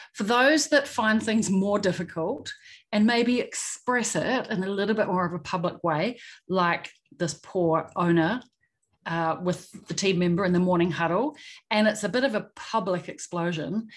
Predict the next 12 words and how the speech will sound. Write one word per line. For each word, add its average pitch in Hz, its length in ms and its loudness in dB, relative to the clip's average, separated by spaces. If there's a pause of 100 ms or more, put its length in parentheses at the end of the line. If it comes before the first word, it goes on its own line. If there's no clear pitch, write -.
(280)
then 208 380 0
I 208 80 -4
think 294 260 2 (380)
take 233 540 -2
that 247 220 0
away 190 720 0 (560)
and 180 160 0
work 185 220 0
with 190 120 -10
them 175 120 -6
in 160 120 -4
private 160 540 -6